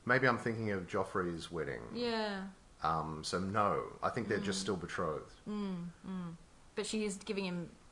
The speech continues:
Speaker 2: touch, hand touches and stuff,
Speaker 1: Yes.
Speaker 2: so he's all a bit,
Speaker 1: Yeah, it's all,
Speaker 2: "Ooh.
Speaker 1: it's all maneuvery sort
Speaker 2: Ooh,
Speaker 1: of
Speaker 2: I'm
Speaker 1: stuff. It's very
Speaker 2: fifteen and
Speaker 1: cool.
Speaker 2: easily impressionable."
Speaker 1: <laughs>
Speaker 2: Um, so we'll see, and yeah, so we'll come back next week
Speaker 1: We
Speaker 2: for
Speaker 1: will. It's very
Speaker 2: episode
Speaker 1: exciting,
Speaker 2: two.
Speaker 1: and it's, it, the, the episode set a lot of,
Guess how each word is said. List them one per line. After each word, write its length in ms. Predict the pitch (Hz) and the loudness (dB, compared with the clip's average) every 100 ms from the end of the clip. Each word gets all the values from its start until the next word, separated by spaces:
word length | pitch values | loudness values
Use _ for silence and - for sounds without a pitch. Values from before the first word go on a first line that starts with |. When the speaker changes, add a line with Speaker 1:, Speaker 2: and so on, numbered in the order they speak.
| - - | -18 -4
Speaker 2:
touch, 220 | - - - | -4 -2 -6
hand 240 | 180 175 | -4 -4
touches 360 | - - 175 185 | -4 -6 -6 -6
and 100 | 175 | -4
stuff, 200 | - 143 | 0 0
Speaker 1:
Yes. 140 | - | 0
Speaker 2:
so 140 | 180 180 | 0 -2
he's 140 | 175 | 0
all 120 | 180 | -2
a 40 | 180 | 6
bit, 100 | 151 | 12
Speaker 1:
Yeah, 80 | |
it's 140 | 139 165 | 12 12
all, 100 | 151 | 12
Speaker 2:
"Ooh. 40 | |
Speaker 1:
it's 120 | - | 10
all 80 | 127 | 6
maneuvery 500 | 110 101 98 92 87 | 6 4 2 2 0
sort 200 | - - | 2 6
Speaker 2:
Ooh, 20 | |
Speaker 1:
of 60 | 403 | 8
Speaker 2:
I'm 60 | 349 | 8
Speaker 1:
stuff. 120 | - | 6
It's 120 | 392 - | 2 4
very 160 | 330 | 6
Speaker 2:
fifteen 140 | 415 403 | 8 8
and 100 | 320 | 6
Speaker 1:
cool. 100 | 359 | 4
Speaker 2:
easily 280 | 370 381 370 | 4 4 4
impressionable." 640 | 339 339 - 370 165 - | 4 0 2 8 8 12
Speaker 1:
<laughs> 640 | 170 - 185 - 196 - - - - - - | 10 12 10 12 8 8 -6 -16 -14 -2 6
Speaker 2:
Um, 200 | 226 226 | 8 8
so 100 | 247 | 4
we'll 80 | |
see, 260 | 247 277 269 | 4 0 4
and 460 | 269 277 277 - - - - 214 | 4 4 2 -4 -8 -14 -14 -4
yeah, 300 | 247 427 339 | 2 4 4
so 180 | - 277 | 2 -2
we'll 400 | 254 285 285 233 - - - | 0 2 0 -2 -10 -20 -14
come 220 | - 294 | -4 2
back 220 | 294 302 294 | 2 2 -2
next 260 | 285 - | -8 -6
week 280 | 294 440 - | 0 0 2
Speaker 1:
We 80 | 123 | 6
Speaker 2:
for 60 | |
Speaker 1:
will. 180 | 120 147 | 10 10
It's 140 | 117 - | 8 8
very 240 | 151 156 | 10 10
Speaker 2:
episode 360 | 127 131 120 123 | 8 6 6 6
Speaker 1:
exciting, 80 | |
Speaker 2:
two. 320 | 185 403 220 170 | 4 2 2 4
Speaker 1:
and 140 | 120 | 4
it's, 200 | 117 - | 4 0
it, 180 | 117 113 | -4 -2
the, 240 | 117 117 123 | 2 2 6
the 140 | 131 | 8
episode 680 | 135 139 123 117 110 104 - | 6 8 8 10 8 2 -2
set 280 | - 127 107 | 2 6 6
a 20 | |
lot 160 | 110 | 6
of, 140 | 107 | 6